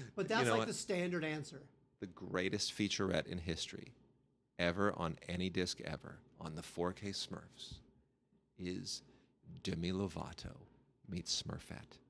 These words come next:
Speaker 2: Just wanna say that.
Speaker 1: Now, is that
Speaker 2: Demi,
Speaker 1: like
Speaker 2: Demi Lovato meets Smurfette.
Speaker 1: Is that, is that, is that, is that, like, a lesbian thing, or
Speaker 2: I
Speaker 1: is there
Speaker 2: don't know.
Speaker 1: something else going on there?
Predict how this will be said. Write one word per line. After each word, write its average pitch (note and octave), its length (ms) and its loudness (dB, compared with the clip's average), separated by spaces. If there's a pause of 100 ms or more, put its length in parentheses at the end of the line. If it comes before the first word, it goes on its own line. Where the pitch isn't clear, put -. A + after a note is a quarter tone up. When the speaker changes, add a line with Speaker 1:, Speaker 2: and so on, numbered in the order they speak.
(680)
Speaker 2:
Just - 140 -4
wanna D3 140 2
say C#3 180 2
that. E2+ 160 2 (100)
Speaker 1:
Now, D#3+ 160 4
is D3 60 10
that D#3+ 80 12
Speaker 2:
Demi, B2 140 10
Speaker 1:
like - 100 0
Speaker 2:
Demi B2 180 10
Lovato A2 420 8
meets F2+ 280 2
Smurfette. F2 420 0
Speaker 1:
Is C3+ 120 -4
that, D#3 100 0
is C3+ 100 0
that, D3 220 0
is B2 60 -4
that, C#3+ 180 2
is C3+ 100 -4
that, C#3+ 180 0
like, B2 140 -4
a A2 40 -10
lesbian F#3+ 420 2
thing, C4 280 0
or D#3+ 120 4
Speaker 2:
I A#2 80 8
Speaker 1:
is A2 40 8
there - 20 -
Speaker 2:
don't G#2 100 6
know. - 60 6
Speaker 1:
something D3+ 120 2
else C3+ 120 -4
going C3+ 180 -6
on B2 100 -6
there? A2+ 120 -10